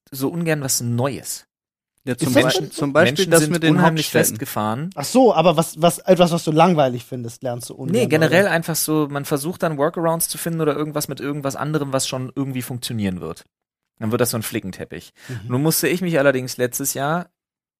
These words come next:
Speaker 1: für halt ein größeres Projekt mit völlig neuen Programmen auseinandersetzen.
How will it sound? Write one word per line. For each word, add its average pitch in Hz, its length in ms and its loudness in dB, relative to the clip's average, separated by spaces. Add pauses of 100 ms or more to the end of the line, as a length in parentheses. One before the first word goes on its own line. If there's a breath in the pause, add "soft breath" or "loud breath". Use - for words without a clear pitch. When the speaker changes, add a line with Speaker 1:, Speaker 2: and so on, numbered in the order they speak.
(360)
Speaker 1:
für 143 320 2
halt 143 160 4
ein 131 60 -12
größeres 127 460 -4
Projekt 131 420 -6
mit 120 100 -6
völlig 165 260 -4
neuen 139 200 -6
Programmen 107 400 -6
auseinandersetzen. 87 800 -10